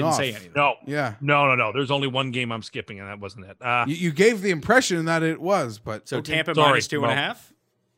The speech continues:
Speaker 3: yeah, I'm taking Tampa down. I just think that this Washington story is very nice, and you're, everything you said is true, but I am convinced from what I have seen from the Buccaneers that they are in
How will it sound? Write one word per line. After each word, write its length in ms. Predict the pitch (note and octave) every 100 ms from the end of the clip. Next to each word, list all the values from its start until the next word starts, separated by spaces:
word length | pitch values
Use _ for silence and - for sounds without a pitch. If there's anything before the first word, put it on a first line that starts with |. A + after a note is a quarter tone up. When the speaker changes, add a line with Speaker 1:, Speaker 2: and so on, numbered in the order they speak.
| _ _ _ _ _ _ _
Speaker 3:
yeah, 340 | C#3+ B2+ G2+ F#2+ B2
I'm 80 |
taking 260 | B2 B2+ A#2+
Tampa 340 | A#2+ A2 G#2
down. 280 | G2 G#2 G#2 - _ _ _ _ _ _ -
I 160 | A3
just 300 | F#3+ G#3+ -
think 240 | F#3+ F3+ E3
that 260 | E3 -
this 140 | D#3 B2
Washington 340 | C#3+ C3+ C#3+
story 300 | - C#3 C3
is 100 | A2+
very 220 | A2+ B2
nice, 500 | A#2 G#2+ G2+ - - -
and 340 | B2 A2+ A2 A2+
you're, 260 | C3+ C#3 C#3 - -
everything 340 | D#3+ E3+ F#3 F3
you 120 | D#3
said 200 | D3+ C#3
is 140 | B2+
true, 480 | - - A#2+ G#2 F#2 _ _ _ _ _
but 320 | C3+ G#2+ C#3+ C#3
I 160 | D3
am 240 | E3 D#3 C3+
convinced 680 | - A#2+ A2+ G#2 - -
from 160 | - A2+
what 140 | A#2
I 160 | A#2+ C#3
have 200 | D3+ B2+
seen 340 | - B2+ A2+
from 100 | G#2+
the 80 | A2+
Buccaneers 760 | G2+ G#2 A2+ G2 F#2+ F2+ F2+ - _ _ _ _
that 300 | A#2+ A#2+ G#2+
they 220 | C3 C3
are 460 | C3 C3 C3 B2+ B2+ _
in 520 | D3 C#3 C3+ C3 B2